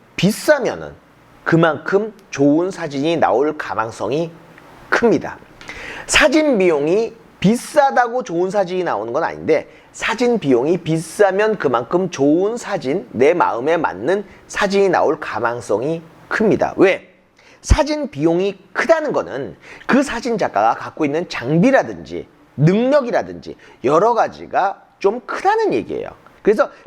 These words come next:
비싸면 비쌀수록 좋은 퀄리티의 사진이 나올 가망성이 큽니다. 그렇다면은 여러분들이 여기서 또 궁금하겠죠. 기존 사진 작가들은 셀프 웨딩이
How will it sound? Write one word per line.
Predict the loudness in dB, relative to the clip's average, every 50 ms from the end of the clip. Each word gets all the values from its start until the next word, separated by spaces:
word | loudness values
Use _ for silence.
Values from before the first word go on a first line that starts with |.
| -10 -4
비싸면 | -4 -4 -2 0 0 0 2 0 -4 -6
비쌀수록 | -8 -6 -4 -2 -2 -2 -2 -2 -2 -2 -2 -4
좋은 | -2 2 2 2 2 0 -4
퀄리티의 | -6 -6 -4 -6 -6 -2 0 0 0
사진이 | 0 -2 -4 -2 0 0 2
나올 | 2 2 0 0
가망성이 | -4 -6 -8 -8 -8 -4 -4 -4 -2 -4 -6 -8 -14 -20 -20 -20 -20 -16 -8
큽니다. | -6 0 2 2 2 2 -2 -4 -10 -10 -16 -20 -20 -18 -6 2
그렇다면은 | 4 4 4 4 2 2 2 2 -2 0 0 2
여러분들이 | 2 2 2 0 -2 -2 -2 -4
여기서 | -4 -4 -8
또 | -10
궁금하겠죠. | -6 -2 0 0 2 2 2 0 0 -4 -6 -6 -6 -6 -6 -12 _ -6
기존 | -2 4 4 4 6 6 4 4 2 0
사진 | -4 -6 -4 -2 -2 0 0
작가들은 | 0 -2 2 0 0 0 0 0 0 0 -2 -4 -10 -18 _ _ _ _ _ -14
셀프 | -4 -2 0 0 0 0 -4 -4 0 2
웨딩이 | 2 2 2 0 -2 -4 -4 -6 -6